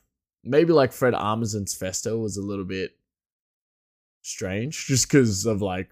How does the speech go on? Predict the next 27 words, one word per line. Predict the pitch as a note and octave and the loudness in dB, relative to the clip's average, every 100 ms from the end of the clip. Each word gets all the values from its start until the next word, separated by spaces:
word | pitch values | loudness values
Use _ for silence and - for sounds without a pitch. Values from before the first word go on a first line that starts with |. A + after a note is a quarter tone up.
| G#2+ | -8
Fred | - D3 | 2 4
Armisen | A#2 A2 A2+ G#2+ G2 F#2 F#2 - - | 6 4 0 -4 -4 -6 -12 -14 -8
is | G#2 | -6
such | - G2+ A2 | -4 -2 0
a | |
weirdo. | F#2 F#2 F2+ F2 F2 G2 - - - D#3 A3 C3+ B2+ - A#2+ G3 G#3 A3 A3+ - | 0 0 -2 -4 -6 -10 -12 -8 -4 -2 0 0 0 -2 -4 0 2 4 2 2
<laughs> | |
And | E3+ B2+ | 4 4
he, | B2 C3 | 4 4
like, | B2 A2+ | 4 2
fits | - - B2 - | -2 -2 0 2
the | C3+ | 2
role | A2+ A#2 G#2+ | 2 0 -2
perfect, | A2 G#2 A2 G#2 - | -2 -2 -2 -6 -8
but | G#2+ | -6
it | |
was | A2+ - | -6 -6
just | B2 - | -4 0
so | B2 | 0
strange | G#2+ - G#2 G#2 A2 - | -2 -4 -2 -2 -4 -6
seeing | G2+ G#2 | -4 -2
him | G#2+ G2+ | -2 -2
with | G2 | -2
no | G2+ G2+ | -2 -4
hair, | G#2 G2+ G#2 | 0 0 -2
I | G#2 | -4
guess. | A2 B2+ - | -4 -8 -10